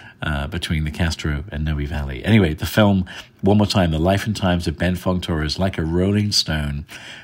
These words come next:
Um, do yourself a favor and watch it. It's a great ride and a great story about a great journalist. What about this next? Pin for a Cause.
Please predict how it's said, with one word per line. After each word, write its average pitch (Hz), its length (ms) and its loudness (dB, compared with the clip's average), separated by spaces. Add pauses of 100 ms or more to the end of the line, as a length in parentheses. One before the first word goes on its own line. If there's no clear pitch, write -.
(140)
Um, 78 420 0 (540)
do 107 100 4
yourself 92 340 4
a 87 40 -2
favor 80 300 -2
and 82 200 -8
watch 76 240 -4
it. 76 100 -6 (200)
It's - 120 -2
a - 40 -4
great 82 420 -2 (220)
ride 80 420 -2 (240)
and 90 80 -2
a 85 60 -2
great 87 260 -2
story 78 420 -4 (200)
about 82 180 -2
a 82 60 -2
great 76 240 -6
journalist. 69 500 -8 (1120)
What 120 140 4
about 101 180 4
this 113 300 4
next? 117 340 0 (440)
Pin 170 220 6
for 147 200 2
a 131 40 2
Cause. 95 560 2